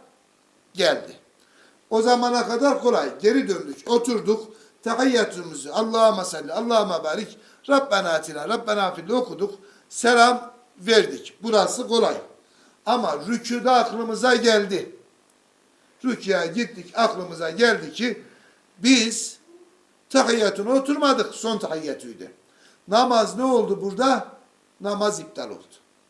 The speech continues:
Çünkü son tahiyyatını terk etmek nedir?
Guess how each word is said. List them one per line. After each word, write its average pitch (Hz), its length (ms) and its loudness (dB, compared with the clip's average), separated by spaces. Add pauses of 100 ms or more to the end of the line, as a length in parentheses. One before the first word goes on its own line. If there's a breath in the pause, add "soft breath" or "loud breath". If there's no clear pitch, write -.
(600)
Çünkü 214 380 -6
son 226 320 0
tahiyyatını 175 680 -4
terk 220 260 -2
etmek 151 400 -14
nedir? 226 480 -2